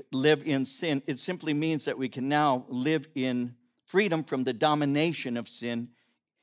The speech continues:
in our lives. So our new life in Christ is revealed by baptism. And I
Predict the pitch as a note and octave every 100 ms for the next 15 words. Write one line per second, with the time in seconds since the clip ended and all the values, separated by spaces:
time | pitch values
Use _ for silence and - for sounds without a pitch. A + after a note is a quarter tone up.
0 | _ C3+ C3+ B2+ B2+ C3+ A2 - C3+ C#3
1 | E3+ F3+ F3+ E3 B2+ - G3 E3+ - C3+
2 | C#3 C3+ C3 A#3 B2+ A2+ - _ _ _
3 | _ _ _ _ _ A2+ C3+ C#3 A#2+ C#3+
4 | D#3 B2+ B2+ A2+ G#2+ - _ _ _ _
5 | _ _ _ E3+ E3+ E3+